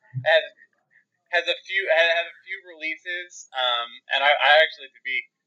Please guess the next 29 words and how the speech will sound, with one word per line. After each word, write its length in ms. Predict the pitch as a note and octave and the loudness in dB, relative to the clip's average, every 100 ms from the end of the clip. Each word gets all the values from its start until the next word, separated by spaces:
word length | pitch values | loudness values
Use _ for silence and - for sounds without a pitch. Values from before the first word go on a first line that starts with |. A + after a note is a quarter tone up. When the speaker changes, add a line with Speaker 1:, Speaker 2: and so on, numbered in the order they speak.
| - | -12
Speaker 2:
perfectly 480 | E3 E3+ D#3+ B2 | -12 -12 -18 -14
honest, 400 | B2+ B2 A#2+ A#2 | -10 -8 -8 -8
I'm 160 | B2 B2+ - | -6 -6 -8
just, 240 | A#2+ - | -18 -4
my, 240 | B2+ B2 A#2+ | 2 4 6
uh, 320 | A2+ G#2+ G#2 - | 6 6 4 2
my 80 | C#3+ - | -2 0
body's 400 | C3+ C3+ C3 A#2+ | 0 0 -4 -10
not 160 | B2 A2 | -16 -18
really 240 | A#2 A#2 - | -20 -20 -10
cut 140 | B2+ | -6
out 320 | A2 A2+ A2+ _ | -2 -2 -2 _
for, 560 | _ A2+ G#2+ G#2 G#2 G#2 - | _ -8 -6 -4 -8 -14 -14
uh, 260 | G2+ F#2 F2+ _ _ _ _ - | -10 -8 -10 _ _ _ _ -14
you 80 | A#2 | -6
know, 240 | A2 A2+ | -4 -4
living 320 | C3 C3+ C3 | -6 -4 -4
nocturnally 720 | A#2+ A2 - C3 A#2+ A2+ A2+ | -4 -6 -8 -14 -12 -6 -6
with 160 | G#2+ A2 | -6 -10
only 240 | A#2+ A#2 | -12 -6
a 100 | A2 - | -6 -4
few 160 | B2+ A#2+ | 0 4
hours 260 | A2+ A2 - | 4 2 -4
of 80 | - | -4
sleep 320 | - A#2 A2+ _ | -4 -4 -6 _
during 240 | - A2+ G2+ | -8 -6 -6
the 100 | F#2+ | 0
day. 320 | G#2+ F#2+ F#2 F#2+ _ - | 4 6 4 0 _ -8
Speaker 1:
Yeah. 240 | A#2 G2 | -6 -6